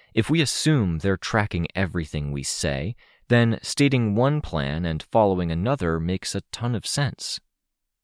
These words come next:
"We should go now," Tattletale said. "You two should come. You too, Scraping, if you want to chaperone these two." "I do." "Do you have a car?"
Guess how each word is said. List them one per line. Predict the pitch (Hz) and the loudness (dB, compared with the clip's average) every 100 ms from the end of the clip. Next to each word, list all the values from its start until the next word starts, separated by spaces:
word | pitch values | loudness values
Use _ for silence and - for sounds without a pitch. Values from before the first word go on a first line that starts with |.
| _ _ _ _ | _ _ _ _
"We | 143 180 | -4 -2
should | 180 160 | 0 2
go | 147 | 2
now," | 139 104 107 - _ _ _ | 4 0 -2 -6 _ _ _
Tattletale | - 82 73 85 78 | -2 -2 -2 -2 -4
said. | 76 82 78 - _ _ _ _ _ | -2 -2 -4 -6 _ _ _ _ _
"You | 185 | -8
two | 214 196 | 0 0
should | 185 139 | 2 -2
come. | 156 143 107 117 - _ | 0 2 0 -4 -14 _
You | - 151 | 0 0
too, | - 151 | 2 0
Scraping, | - - 104 98 107 117 | 0 0 0 0 -4 -6
if | 98 | -6
you | 107 | -4
want | 104 90 | -2 -4
to | - | -6
chaperone | - 113 110 101 87 85 | 0 0 2 -2 -2 -4
these | 87 82 | -6 -6
two." | - 87 95 - _ _ _ _ _ _ _ _ _ | -4 -4 -4 -12 _ _ _ _ _ _ _ _ _
"I | - 92 | -4 -2
do." | 101 98 95 - _ _ _ _ _ _ _ _ _ - | 2 2 0 -4 _ _ _ _ _ _ _ _ _ -12
"Do | 127 | -4
you | 143 | 0
have | 147 | 2
a | 143 | 0
car?" | - 143 147 180 | 2 2 2 -4